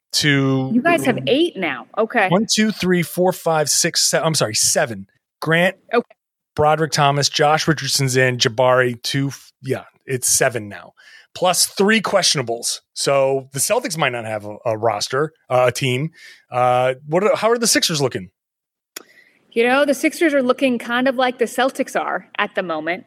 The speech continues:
Speaker 2: Um, Shake Milton, Andre Drummond are both in health and safety protocols. They're the sixth and seventh players now to have entered health and safety protocols at some point for the Sixers.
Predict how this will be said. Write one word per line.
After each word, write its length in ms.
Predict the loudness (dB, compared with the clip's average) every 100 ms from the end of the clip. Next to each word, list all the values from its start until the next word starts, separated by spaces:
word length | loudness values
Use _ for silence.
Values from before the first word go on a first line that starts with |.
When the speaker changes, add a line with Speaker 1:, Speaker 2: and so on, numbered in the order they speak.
| -2
Speaker 2:
Um, 440 | 2 4 4 2
Shake 320 | -2 2 2 2
Milton, 340 | 0 0 0
Andre 440 | 0 0 2 2
Drummond 500 | 2 0 0 -2 -4 -4
are 300 | 0 2 0
both 300 | 2 0 0
in 80 | -4
health 220 | -4 -6
and 120 | -6 -4
safety 260 | -4 -4
protocols. 680 | -4 -2 -2 -2 -2 -4 -10 -20 _ -4
They're 240 | 0 2 2
the 160 | -2
sixth 440 | -4 -12 -12 -12 -14
and 140 | -8
seventh 420 | -2 -2 -4 -8
players 380 | -4 -2 -2 -4
now 220 | -4 -4
to 160 | -4 -6
have 120 | -4 0
entered 560 | 0 2 0 -2 -6
health 220 | -2 -2 -2
and 100 | -8
safety 240 | -8 -4
protocols 460 | -2 -2 0 0 -2
at 140 | -4
some 200 | -6 -4
point 240 | -6 -6
for 80 | -6
the 80 | -8
Sixers. 560 | -4 -4 0 0 0